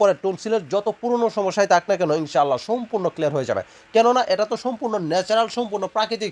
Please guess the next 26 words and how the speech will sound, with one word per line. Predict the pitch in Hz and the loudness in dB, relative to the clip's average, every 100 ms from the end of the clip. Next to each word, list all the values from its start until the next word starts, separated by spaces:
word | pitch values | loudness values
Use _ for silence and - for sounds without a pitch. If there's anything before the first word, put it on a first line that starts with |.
| - | -8
চিকিৎসা | 135 - 117 | -10 -6 -8
এটা। | 87 - _ - - _ - - - 147 | -8 -16 _ -20 -20 _ -20 -16 -2 -2
আর | - | 0
অ্যালোপ্যাথিক | 233 254 262 254 | 0 0 -4 -4
যে | 240 247 | -4 -4
ট্রিটমেন্টগুলি | 220 233 226 208 196 | -6 -4 -4 -4 0
করা | 170 156 | 2 2
হয়, | 185 - - - _ - - | 0 -4 -14 -20 _ -20 0
ওইগুলিতে | 226 208 247 247 247 | 0 2 -4 2 2
আপনার | 254 262 294 - _ - | 4 2 2 -2 _ -20
স্থায়ীভাবে | - 214 254 233 202 190 | 0 2 6 4 2 0
সমস্যাটা | 214 214 190 - | -4 -2 -4 2
সলভ | 180 170 170 | 2 2 2
হয় | 151 113 | 2 2
না, | - _ | -4 _
ওদের | 190 214 | -4 -2
ক্ষেত্রে | 247 240 233 | -2 -2 -2
বেশিরভাগই | 226 240 214 202 202 | -2 -2 0 4 4
অপারেশন | 196 156 151 143 | 4 2 0 -6
করতে | 120 110 | -6 -6
হয়। | 95 - _ - - - | -8 -10 _ -20 -10 0
আর | 127 147 214 | 0 2 2
এটার | 233 240 | 2 2
ক্ষেত্রে | 247 247 - | 2 2 2
আপনাকে | 233 202 | 0 -4
কোনো | 220 | -2